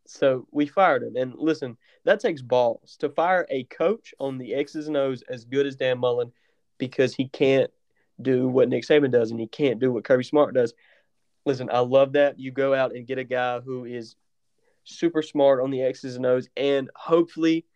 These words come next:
can recruit at a very high level. I think it's a perfect hire. Um, he, he's wanting a lot of money for recruiting,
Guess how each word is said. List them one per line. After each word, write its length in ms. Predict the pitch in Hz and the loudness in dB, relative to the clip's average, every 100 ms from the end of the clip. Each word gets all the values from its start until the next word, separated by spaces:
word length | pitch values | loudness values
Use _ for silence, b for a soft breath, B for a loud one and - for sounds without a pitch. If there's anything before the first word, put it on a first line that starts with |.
| _ _ _ | _ _ _
can 160 | - 151 | -2 0
recruit 380 | 147 143 156 143 | 2 0 0 0
at 120 | 135 | -2
a 40 | |
very 180 | 131 139 | 0 0
high 140 | 131 135 | -2 0
level. 400 | 139 135 139 - | 0 2 -2 -4
I 60 | 127 | -8
think 180 | 139 131 | -8 -10
it's 100 | 120 | -10
a 60 | |
perfect 340 | - 135 127 - | 0 0 0 0
hire. 400 | 123 123 120 120 _ _ _ _ 123 | 2 4 4 0 _ _ _ _ -4
Um, 280 | 123 113 - | -4 -4 -8
he, 280 | 135 135 135 | -8 -6 -6
he's 300 | 131 135 120 | -4 -4 2
wanting 240 | 147 135 | 4 4
a 40 | |
lot 160 | 127 127 | 4 4
of 80 | 120 | 2
money 340 | 123 131 147 | 0 -2 -2
for 220 | 147 135 | -6 -8
recruiting, 480 | 117 - 135 139 165 | -8 -8 -6 -6 -8